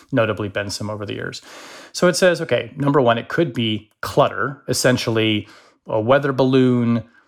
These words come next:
uh, debris in the air, even in one case, a plastic bag. It could be a weather anomaly, so ice crystals, moisture in the air,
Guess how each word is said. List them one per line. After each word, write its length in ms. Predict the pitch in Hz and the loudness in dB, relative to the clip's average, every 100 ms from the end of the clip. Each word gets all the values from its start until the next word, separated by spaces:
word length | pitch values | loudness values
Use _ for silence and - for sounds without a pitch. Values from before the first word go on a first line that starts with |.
| _ - | _ -4
uh, 600 | 110 101 101 110 110 110 | 0 2 2 2 2 -2
debris 680 | 110 110 107 110 131 135 - | -2 -4 -2 0 2 2 0
in 120 | 120 | 0
the 160 | 117 113 | 0 2
air, 220 | 117 113 | 2 2
even 200 | 123 123 | 2 0
in 80 | 110 | 2
one 160 | 120 | 0
case, 260 | 123 123 - | 0 -2 -2
a 40 | |
plastic 560 | 95 113 110 - 98 - | -2 0 0 -4 -10 -6
bag. 500 | 92 95 135 160 160 - - - _ - | -2 0 2 0 -4 -16 -20 -20 _ -4
It 140 | 143 | -4
could 200 | - 170 | -2 -2
be 120 | 160 151 | 0 2
a 60 | |
weather 380 | 117 117 113 117 | 2 2 2 0
anomaly, 640 | 110 92 92 98 113 156 | -2 -2 -2 -4 -4 -6
so 340 | - 110 92 - | -6 -2 -4 -2
ice 240 | 117 120 - | -2 -2 -4
crystals, 680 | - 120 - 113 110 104 | -4 -6 -2 -2 -2 -6
moisture 540 | 104 104 113 113 - 120 | -8 -4 -2 -2 -6 -6
in 160 | 107 | -6
the 220 | 110 107 101 | -6 -6 -6
air, 560 | 101 101 101 101 98 | -4 0 0 0 -2